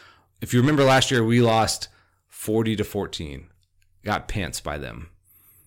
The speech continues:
Okay, Barry Odom in his third year, very up and down. Derek Dooley, first-year offensive coordinator, I was highly skeptical of him. Jury's still out. He's had some good moments,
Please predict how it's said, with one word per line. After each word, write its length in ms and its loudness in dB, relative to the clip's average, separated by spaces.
Okay, 240 -2
Barry 300 4
Odom 340 4
in 60 -4
his 120 -4
third 240 0
year, 440 -4
very 240 0
up 120 0
and 100 0
down. 460 2
Derek 360 2
Dooley, 600 4
first-year 400 0
offensive 420 -2
coordinator, 560 0
I 200 4
was 220 4
highly 640 2
skeptical 560 -4
of 100 -8
him. 320 -6
Jury's 300 0
still 180 0
out. 360 0
He's 100 -8
had 160 0
some 140 0
good 120 2
moments, 460 -2